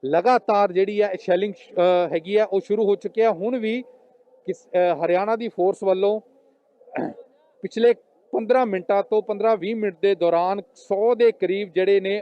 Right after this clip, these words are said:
ਉਹ ਗੋਲੇ ਦਾਗੇ ਜਾ ਚੁੱਕੇ ਨੇ। ਉੱਥੋਂ ਡਾਇਰੈਕਟ ਫਾਇਰਿੰਗ ਵੀ ਕੀਤੀ ਜਾ ਰਹੀ ਹੈ ਤੇ ਡਰੋਨ ਦੇ ਜ਼ਰੀਏ ਵੀ ਜਿਹੜੀ ਫਾਇਰਿੰਗ ਜਿਹੜੀ ਹੈ, ਸ਼ੈਲਿੰਗ ਹੋ ਰਹੀ ਹੈ। ਡਰੋਨ ਜਿਹੜਾ ਹਰਿਆਣਾ ਦੇ ਫੋਰਸ ਦੇ ਵੱਲੋਂ ਉੱਥੋਂ ਉੱਡਦਾ ਹੈ ਤੇ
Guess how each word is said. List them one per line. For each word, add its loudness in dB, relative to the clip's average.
ਉਹ -2
ਗੋਲੇ 2
ਦਾਗੇ 2
ਜਾ 2
ਚੁੱਕੇ -2
ਨੇ। -4
ਉੱਥੋਂ 4
ਡਾਇਰੈਕਟ 0
ਫਾਇਰਿੰਗ 0
ਵੀ -4
ਕੀਤੀ -6
ਜਾ 2
ਰਹੀ 2
ਹੈ 4
ਤੇ 4
ਡਰੋਨ 4
ਦੇ 4
ਜ਼ਰੀਏ 2
ਵੀ -2
ਜਿਹੜੀ 0
ਫਾਇਰਿੰਗ -2
ਜਿਹੜੀ 0
ਹੈ, 2
ਸ਼ੈਲਿੰਗ -2
ਹੋ 0
ਰਹੀ 2
ਹੈ। 4
ਡਰੋਨ 0
ਜਿਹੜਾ 2
ਹਰਿਆਣਾ 0
ਦੇ 4
ਫੋਰਸ 2
ਦੇ 2
ਵੱਲੋਂ 2
ਉੱਥੋਂ 0
ਉੱਡਦਾ 2
ਹੈ 2
ਤੇ 0